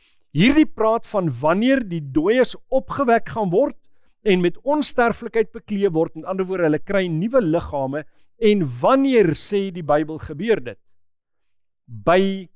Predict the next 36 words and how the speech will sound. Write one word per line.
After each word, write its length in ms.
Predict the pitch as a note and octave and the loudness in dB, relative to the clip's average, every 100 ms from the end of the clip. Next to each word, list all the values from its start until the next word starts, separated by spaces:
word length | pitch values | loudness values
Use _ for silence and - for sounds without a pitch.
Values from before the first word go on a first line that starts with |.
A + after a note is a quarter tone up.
| - | -10
die 140 | G3 | -4
laaste 440 | E3 B2+ C3 - D#3+ | 0 2 0 -4 -10
bassein. 480 | E3 - A#3+ A#2+ - - - - | -6 -2 0 -2 -8 -20 -20 -10
Wanneer 300 | B2 C#3+ G3 | -4 2 2
is 120 | G#3+ | 4
dit? 180 | C#4 G#3 - - - | 4 2 -2 -16 -10
Die 100 | C#3 | -4
laaste 360 | C3+ F3 G3 | 0 2 0
bassein 420 | G#3+ G3+ G#3+ B3 A3 | -4 -4 -4 -4 -4
is 160 | D#3+ | -4
wanneer 420 | C#3+ E3+ A#3+ C4+ - _ - _ _ | 0 4 4 2 -2 _ -20 _ _
Jesus 420 | D3 D#3 G3 A#3 - | -6 -2 0 0 0
terugkom, 580 | B3+ D4 - F3+ B2+ - - | 2 2 0 -6 -6 -8 -2
by 160 | E3 | 0
die 160 | G#3+ A#3 | 0 -2
wederkoms. 840 | C3+ D3 C#4+ D4 - F3+ A#2+ - - _ _ | -6 -4 -2 -2 -4 -6 -6 -10 -20 _ _
So 240 | - A#3 G3 | -6 2 2
weer 460 | B2 B2 B3+ D4 | 0 0 4 4
eens, 360 | A#3 F3 A#2 - | 2 -2 -2 -8
'n 100 | C#3 C#3 _ | -14 -14 _
aspek 580 | A#3+ B3+ - C4+ C4+ - | 0 0 -2 -6 -8 -6
in 180 | B3 B3 | -2 2
hierdie 380 | G3 E3 F3 G3 | 2 0 -4 -8
verhaal 480 | - F3+ B2 A#2+ A2+ _ - _ - | -6 -2 -2 -2 -8 _ -20 _ -6
wat 180 | C3+ | -4
net 280 | C3 E3 A3+ | 2 2 0
eenvoudig 460 | A#3+ A3 F3 F3 D3+ | -6 -4 -4 -4 -6
nie 140 | D3+ | -8
strook 400 | E3+ - D3+ D3 | -10 -10 -8 -8
met 120 | D#3+ | -6
die 120 | E3 C#3 | -2 -2
res 240 | B2+ B2 | -2 -8
van 140 | - | -10
die 80 | C3+ | -6
Bybel 340 | C3 E3+ D#3 C3+ | 0 2 0 -4
nie. 140 | G2+ | -10